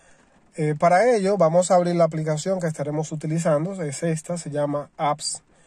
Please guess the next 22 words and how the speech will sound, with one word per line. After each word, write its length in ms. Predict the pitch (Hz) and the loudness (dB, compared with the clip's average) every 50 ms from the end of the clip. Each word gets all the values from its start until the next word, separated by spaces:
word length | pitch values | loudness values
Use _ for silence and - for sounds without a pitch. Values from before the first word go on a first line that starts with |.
| _ _ _ | _ _ _
Sorteos. 960 | - - - 160 147 143 143 - - 165 156 147 160 202 - - - - - _ _ _ _ _ _ _ _ _ _ | -14 -8 -6 -4 -4 -6 -6 -4 0 0 2 2 0 -2 -4 -8 -14 -14 -20 _ _ _ _ _ _ _ _ _ _
Entonces 480 | _ - 165 165 170 - 190 180 175 185 | _ 0 0 2 2 2 0 0 2 0
aquí, 180 | 170 165 165 | 0 0 0
como 240 | 170 196 185 185 180 | 0 2 2 2 2
pueden 300 | 165 180 180 180 180 180 | 2 2 2 2 2 0
observar, 560 | 180 180 - 190 180 190 190 180 190 202 - - | -2 -2 -2 -4 -2 0 2 2 0 0 -2 -4
habrá 400 | 170 151 151 151 160 170 165 - _ | -2 -2 0 0 0 -2 -2 -4 _
un 300 | - 180 180 190 202 196 | -4 -2 0 0 -2 -2
solo 420 | 170 - - 170 170 175 175 170 160 | -4 -4 0 0 2 2 4 2 2
ganador, 460 | 156 147 143 139 135 135 139 139 147 | 2 0 -2 -2 -4 -4 -6 -6 -6
es 100 | 156 156 | -4 -2
decir, 300 | 165 160 160 - 151 156 | -2 -2 -2 -2 -2 0
una 160 | 170 175 175 | 0 0 0
sola 180 | 190 180 175 175 | 0 0 -2 -2
persona 400 | 165 185 185 196 214 220 233 208 | -2 -4 -4 -2 0 0 0 0
se 140 | 196 180 | 0 0
va 100 | 165 147 | 0 0
a 60 | 143 151 | 0 0
llevar 260 | 165 165 160 156 151 | 0 0 0 0 -2
los 160 | 147 147 135 | -4 -6 -6
tres 240 | - 151 151 151 - | -6 -6 -6 -4 -4
artículos. 580 | 156 147 - - 165 151 - - 131 - - | -8 -8 -4 -4 -6 -6 -6 -10 -16 -18 -18